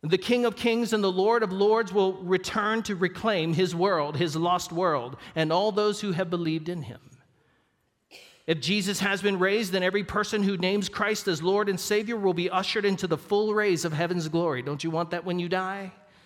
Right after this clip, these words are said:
And there we will have an expectation at the end of the age when he returns with us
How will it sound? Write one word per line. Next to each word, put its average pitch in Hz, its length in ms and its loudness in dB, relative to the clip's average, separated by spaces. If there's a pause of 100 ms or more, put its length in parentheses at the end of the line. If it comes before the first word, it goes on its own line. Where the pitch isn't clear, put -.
(1700)
And 180 160 2
there 214 240 4
we 220 140 0
will 196 140 4
have 196 180 0
an 196 80 2
expectation 202 720 -2
at 160 80 -4
the 180 180 0
end 208 140 0
of 190 80 -6
the 214 140 0
age 208 240 0
when 170 80 0
he 185 120 0
returns 190 540 -2
with 240 220 -2
us 156 260 0